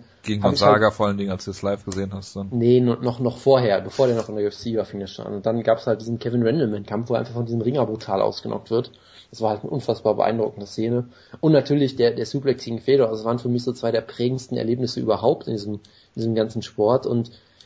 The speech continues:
Speaker 2: generell ist Kevin Randleman so jemand, äh, der hat halt, äh, sicherlich nie sein Potenzial so ganz erreichen können und das, obwohl er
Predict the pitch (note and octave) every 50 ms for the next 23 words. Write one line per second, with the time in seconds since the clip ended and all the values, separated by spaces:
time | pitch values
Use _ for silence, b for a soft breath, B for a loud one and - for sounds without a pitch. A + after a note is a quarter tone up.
0 | b b - B2 B2+ B2+ A#2+ A#2 C3 C#3+ C3 - - - C#3+ C3 C3 A#2+ A2+ A#2+
1 | B2+ B2+ B2+ B2+ A#2+ A#2+ A#2+ A#2 A#2+ A#2 A#2+ A#2+ - - G2+ A#2+ A#2+ A#2+ A#2 -
2 | A2+ G2+ - A#2 - - A#2+ A2+ A2 A2 A2 - - - A2+ A2 G#2+ G#2 G#2 -
3 | - B B B B B B B B - B2+ C#3 D3+ C3 A#2+ A2+ C#3 D3 D3+ C3+
4 | C3+ A#2+ A#2 C3+ B2 B2 A#2 A#2 - A#2+ A2+ A2+ A#2 A2+ A2 A2 - G#2 F#2 F#2
5 | G#2+ B2 - D#3 C#3 - C#3 C3+ C#3 C#3+ - B2 A2+ A2 A#2 B2 - B2+ A#2+ A#2
6 | A#2+ B2+ C#3 - B2+ A#2+ A2+ A#2 A#2+